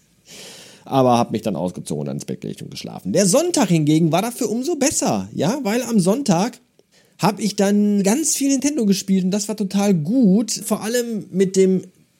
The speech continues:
N E S, also mit dem ganz alten Nintendo. Das war nämlich kaputt. Das ging, äh, eine ganze Zeit überhaupt gar nicht.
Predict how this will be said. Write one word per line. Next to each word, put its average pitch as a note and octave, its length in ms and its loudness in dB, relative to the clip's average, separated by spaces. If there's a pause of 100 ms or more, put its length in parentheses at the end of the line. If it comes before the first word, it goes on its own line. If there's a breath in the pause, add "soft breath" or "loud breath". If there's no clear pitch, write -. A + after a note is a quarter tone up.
(200)
N C4 240 -4
E D3 180 -2
S, C3 320 -2
also D#3 220 -2
mit E3 100 0
dem E3 160 2
ganz G#3+ 300 -2
alten C3+ 260 -6
Nintendo. C#3+ 400 0
Das F3 220 2
war G3 100 -2
nämlich B3 260 -4
kaputt. - 460 -6 (320 loud breath)
Das - 300 2
ging, C#4 240 0
äh, A3+ 120 0
eine G#3+ 140 2
ganze A3 300 -2
Zeit G#3 200 0
überhaupt G3 360 -2
gar F3+ 220 0
nicht. G#3 340 2